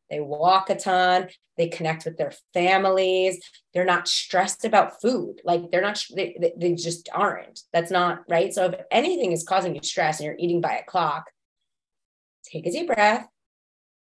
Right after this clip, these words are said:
kill it for a second. Because honestly, my favorite thing is when people tell me, "But for longevity, but for longevity"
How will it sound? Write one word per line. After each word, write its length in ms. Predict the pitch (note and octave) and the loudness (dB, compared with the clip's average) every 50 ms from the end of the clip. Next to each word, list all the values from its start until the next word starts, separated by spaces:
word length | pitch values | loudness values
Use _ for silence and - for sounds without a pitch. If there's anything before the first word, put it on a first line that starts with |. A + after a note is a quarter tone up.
| _ _ _ _ - | _ _ _ _ -12
kill 280 | - - A3 A#3+ C4 | 2 4 6 6 6
it 80 | B3+ - - | 4 4 2
for 220 | A#3+ A3 G#3+ G#3+ - | 0 0 0 -2 -6
a 60 | - | -2
second. 380 | - A3 G#3+ G#3+ G3 F3 E3+ | 0 0 0 0 -2 -6 -4
Because 260 | - F3 F3 F3+ E3+ E3+ E3+ - | -4 0 0 2 0 0 -2 0
honestly, 380 | F#3+ G#3 A#3+ A#3 A3+ - - F3 | 2 2 2 2 0 -2 -2 0
my 140 | F3 E3 | 0 0
favorite 280 | E3 A3 A3 G#3+ A3+ A3 | 2 0 0 0 0 -2
thing 120 | A3 G3+ | -2 -4
is 60 | F#3 F3 | -2 -4
when 120 | F3 E3+ | -4 -6
people 260 | F3+ G3 F3+ F3+ F3 | -6 -2 -2 -2 0
tell 180 | - G3+ F#3+ F3+ | 2 2 2 2
me, 260 | E3+ D#3 D3+ - - _ _ - | 2 0 -2 -4 -10 _ _ 2
"But 200 | C4+ A#3+ A3+ - | 4 4 4 4
for 140 | C4 B3 A3+ | 4 6 6
longevity, 760 | A3 G#3 F3+ F3 E3+ E3 G#3 B3+ F4 F4 F4 - E3 D#3 D#3 - | 4 2 0 0 -2 0 2 2 2 2 0 -2 -2 -6 -6 -6
but 160 | F#3 - - | -6 2 6
for 180 | B3 B3+ B3+ | 6 6 6
longevity" 580 | B3 A#3 G3+ F#3+ F#3+ C4+ E4+ B3+ F#3+ F3 F3 | 6 2 2 2 0 -2 0 0 0 0 -2